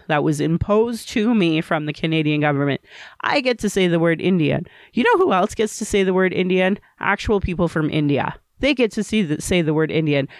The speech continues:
but they don't get to say it in the context of me as a savage or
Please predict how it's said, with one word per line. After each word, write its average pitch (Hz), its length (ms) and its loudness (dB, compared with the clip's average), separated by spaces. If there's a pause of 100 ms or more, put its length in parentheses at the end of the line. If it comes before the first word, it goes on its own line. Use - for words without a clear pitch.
(140)
but 180 100 -2
they 190 120 2
don't 240 200 0
get 247 120 -2
to 220 100 -2
say 190 240 0
it 180 80 -2
in 180 140 -2
the 175 60 -2
context 165 720 -2
of 147 360 0 (140)
me 165 300 0
as 143 180 -2
a 147 60 0
savage 143 720 0
or 131 260 0